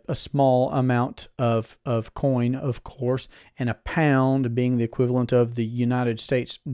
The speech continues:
dollar. So I'm unsure of the, the etymology, the background, but we can know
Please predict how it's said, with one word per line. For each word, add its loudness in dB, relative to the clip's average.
dollar. 4
So 4
I'm 2
unsure 4
of 2
the, 8
the 0
etymology, 6
the -2
background, 2
but 4
we 6
can 2
know 6